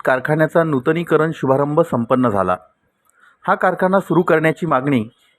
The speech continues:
गेल्या अनेक वर्षांपासून केली जात होती. अखेर आता हे स्वप्न पूर्णत्वास येत आहे. या साखर कारखान्यामुळे साक्री या नावाला पुन्हा खऱ्या अर्थानं गतवैभव प्राप्त होणार आहे.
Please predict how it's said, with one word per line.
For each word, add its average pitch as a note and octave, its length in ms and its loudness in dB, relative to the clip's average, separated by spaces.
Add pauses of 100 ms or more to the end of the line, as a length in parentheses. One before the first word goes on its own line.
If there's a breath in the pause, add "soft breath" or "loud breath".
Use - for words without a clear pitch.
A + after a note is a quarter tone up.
(140)
गेल्या E3 240 2 (140)
अनेक D#3 300 0
वर्षांपासून E3 720 -2
केली D3+ 240 -2
जात B2 220 0
होती. G#2 280 -4 (840)
अखेर G3+ 240 2
आता C3+ 280 0
हे D#3 200 0
स्वप्न D#3+ 420 -2 (420)
पूर्णत्वास F#3 500 -2 (160)
येत A2+ 200 -2
आहे. G2 220 -2 (920)
या G3+ 100 2
साखर F#3+ 340 0
कारखान्यामुळे F3 680 0 (480)
साक्री F#3+ 500 -2 (220)
या E3 120 0
नावाला C3+ 480 0 (420 soft breath)
पुन्हा F3+ 260 -2 (120)
खऱ्या D#3+ 280 2
अर्थानं D3+ 400 0 (640 soft breath)
गतवैभव E3+ 520 2
प्राप्त C#3+ 480 -4
होणार A#2 300 0
आहे. G2 260 -4